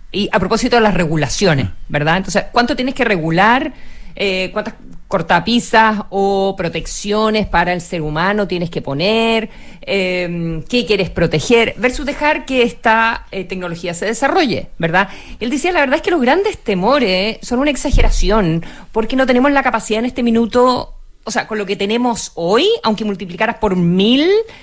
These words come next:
Speaker 1: eh, los computadores y los chips Nvidia y todo, no podrías hacer que el sistema sea inteligente. Eso es una tecnología que va a surgir después y que hoy no conocemos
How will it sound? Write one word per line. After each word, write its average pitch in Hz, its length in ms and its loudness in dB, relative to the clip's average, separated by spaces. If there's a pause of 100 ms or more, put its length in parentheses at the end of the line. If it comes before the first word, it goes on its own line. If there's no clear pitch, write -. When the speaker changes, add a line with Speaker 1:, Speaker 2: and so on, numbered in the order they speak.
(340)
Speaker 1:
eh, 214 280 0
los 208 120 -4
computadores 208 1000 0
y 190 80 -4
los 175 200 -8
chips 208 340 -4
Nvidia 202 580 0
y 180 80 0
todo, 233 420 2 (200)
no 226 140 -2
podrías 226 340 0
hacer 262 220 0
que 277 60 -2
el 247 60 -2
sistema 226 300 0
sea 220 140 0
inteligente. 165 480 -2
Eso 214 100 4
es 214 60 4
una 214 120 4
tecnología 202 520 2
que 202 100 0
va 180 60 4
a 190 40 2
surgir 190 300 -4
después 220 300 2
y 277 80 2
que 214 80 2
hoy 214 100 2
no 214 100 0
conocemos 269 760 2